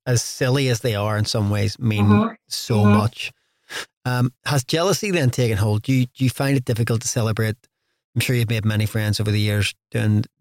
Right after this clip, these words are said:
Speaker 1: the work that you've done, and doing the classes that you've done and training that you've
Speaker 2: Mm-hmm.
Speaker 1: done. Do you find it hard to celebrate your peers' successes or to be happy for them? Um,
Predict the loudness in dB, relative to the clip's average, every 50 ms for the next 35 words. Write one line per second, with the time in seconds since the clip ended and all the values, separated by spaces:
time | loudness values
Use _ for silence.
0 | _ _ _ -2 0 0 0 -2 -6 -10 -12 -8 -4 -4 -2 0 2 2 2 0
1 | -2 _ _ _ _ _ _ _ _ _ _ -4 -2 -2 0 0 2 0 0 -2
2 | -2 -2 -2 -2 -2 -2 -2 -2 0 0 0 0 0 0 -2 -2 -2 -2 0 0
3 | 0 0 0 0 0 0 0 0 -2 -2 -2 0 2 2 2 4 4 4 4 2
4 | 2 2 2 0 0 0 -4 _ _ _ _ _ _ _ _ _ -8 -8 -4 -2
5 | -2 0 0 -2 -2 -2 -2 0 0 0 -2 -2 -4 -4 -2 -2 -2 -2 -2 -2
6 | -2 -2 -2 -4 _ _ _ _ _ _ _ _ _ _ -2 0 0 2 2 2
7 | 2 2 2 0 -2 -4 _ _ _ -10 -4 -2 0 2 2 2 0 0 -2 -4
8 | -4 -2 -4 -2 -2 -4 -2 0 0 -2 -2 -4 -8 _ -4 -4 -2 -2 -2 -2
9 | -2 -4 -2 -2 -4 -4 -2 -2 -2 0 0 0 0 -2 _ _ _ _ _ _
10 | _ _ _ _ _ _ _ _ _ _ _ _ -4 -2 0 2 2 2 2 2